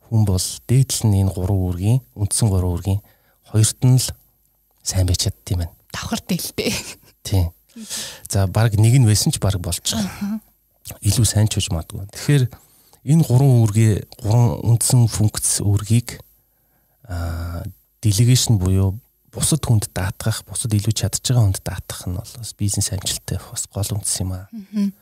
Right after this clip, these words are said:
Speaker 1: А, нөгөө талаас энэ гурвуулангийн үнэхээр супер авьяастай хүн байж байгаад энэ гурвыг гурвуулангийн чаддаг хүн байсан ч гэсэн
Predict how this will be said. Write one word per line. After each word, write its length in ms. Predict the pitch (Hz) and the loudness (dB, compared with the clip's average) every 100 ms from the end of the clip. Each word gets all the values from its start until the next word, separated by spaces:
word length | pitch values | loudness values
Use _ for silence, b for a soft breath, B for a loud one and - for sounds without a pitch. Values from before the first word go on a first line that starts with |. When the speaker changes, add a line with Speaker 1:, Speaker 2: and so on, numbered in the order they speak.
| b b b | b b b
Speaker 1:
А, 160 | 98 87 | -6 -2
нөгөө 180 | 92 117 127 | 2 2 2
талаас 160 | 127 117 | 0 0
энэ 120 | 110 | 0
гурвуулангийн 580 | 98 113 123 127 120 113 B B - | 0 0 2 2 4 2 B B -6
үнэхээр 240 | 104 139 123 | -2 0 2
супер 360 | 120 - 101 | 2 2 2
авьяастай 320 | 98 104 - | 2 2 0
хүн 140 | 98 92 | 0 2
байж 100 | 87 - | 0 -2
байгаад 160 | 92 | 2
энэ 80 | 110 | 4
гурвыг 280 | 107 101 101 | 4 4 2
гурвуулангийн 480 | 101 107 - 127 113 | 0 -2 2 4 4
чаддаг 360 | - 92 - 107 | 2 -6 -6 -2
хүн 120 | 98 | -2
байсан 260 | 90 87 - | -2 -4 -4
ч 140 | 90 - | -6 -6
гэсэн 240 | - 98 | -4 -4